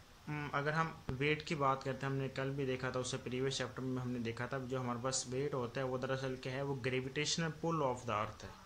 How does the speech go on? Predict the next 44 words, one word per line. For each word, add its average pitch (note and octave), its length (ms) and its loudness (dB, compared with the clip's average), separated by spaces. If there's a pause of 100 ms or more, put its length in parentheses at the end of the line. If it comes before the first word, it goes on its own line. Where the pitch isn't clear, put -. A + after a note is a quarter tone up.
ठीक C3 140 -2
है। C#3 60 0
यानी C#3 180 2
अगर C3+ 180 0
हम C#3 200 0 (480)
ये B2+ 120 2 (240)
एक C3+ 180 2
object C3 420 2
को C#3 80 0
यहाँ B2+ 180 0
पर C3 260 -2 (320)
ज़मीन B2 400 0
के C#3+ 120 0
ऊपर C#3 180 2
रखा - 240 2
हुआ C3+ 160 6
है C#3 60 2
तो D3 60 0
उसका C#3+ 180 -2
जो C#3+ 140 2
weight C3 280 0
दरअसल C#3 340 0
किसकी D#3 320 -2
वजह C#3 160 2
से C3+ 120 0
है, F#3+ 160 -2 (340)
ज़मीन C#3 340 2
की D3+ 160 -2
ग्रेविटेशनल C3 640 2 (100)
pull C#3+ 160 2
जो C3 100 2
उसके B2+ 220 -4
ऊपर C#3 180 -2
जितने B2+ 320 -2
भी D3+ 180 0 (160)
लग A#2 240 0
रही G2+ 200 -2
है, G#2 120 -6 (260)
ठीक G3+ 160 2
है। A3 160 2 (1400)
और F3 120 6
दूसरा E3+ 340 6
आप F#3+ 80 10
देखें F3+ 300 4